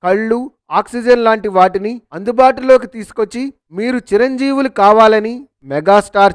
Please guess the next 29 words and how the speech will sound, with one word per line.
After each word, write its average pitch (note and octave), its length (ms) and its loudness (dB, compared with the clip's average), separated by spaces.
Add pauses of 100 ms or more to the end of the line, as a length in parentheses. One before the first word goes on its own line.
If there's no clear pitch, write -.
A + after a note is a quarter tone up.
చిరంజీవి E3+ 440 0
ఆకాంక్ష. D#3+ 480 -2 (580)
క్యాన్సర్తో A#3 840 -4
హైదరాబాద్ A#3+ 540 0
ఎంఎన్జే A3+ 500 0
క్యాన్సర్ A3+ 420 -6
ఆసుపత్రిలో A3+ 560 -4
చికిత్స G#3 340 -8
పొందుతున్న F#3+ 640 -6 (160)
ఆదిలాబాద్కు B3+ 640 0 (100)
చెందిన A3+ 200 -6
చిన్నారి G#3 500 -2
బాలుడు F3+ 500 0 (380)
తన F#3+ 100 -8
అభిమాని G#3+ 640 -2
అని, F3+ 260 -6 (100)
తన F#3 100 -8
పాటలే A#3+ 480 0
పాడుతున్నాడని A3+ 800 0
తెలుసుకున్న G#3+ 440 -6
చిరంజీవి F#3+ 540 -8
గారు G3+ 380 0
బొమ్మలు, C4 560 0 (180)
చాక్లెట్లు, A3 520 -2
పండ్లు G3+ 420 -6
తీసుకొని G#3+ 680 -8
స్వయంగా A#3+ 500 2
అక్కడికి F3+ 320 -2
వెళ్లారు. D3 460 -4